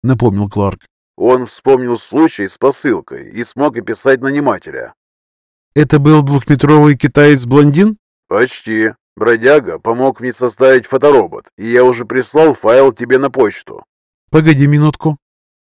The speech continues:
Счётчик непрочитанных сообщений, горевший на иконке почтового приложения, показывал цифру четыреста двадцать девять. Найти свежий файл оказалось несложно,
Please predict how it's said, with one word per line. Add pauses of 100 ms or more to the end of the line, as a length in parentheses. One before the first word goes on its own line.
(280)
Счётчик
непрочитанных
сообщений,
горевший
на
иконке
почтового
приложения,
показывал
цифру
четыреста
двадцать
девять. (200)
Найти
свежий
файл
оказалось
несложно,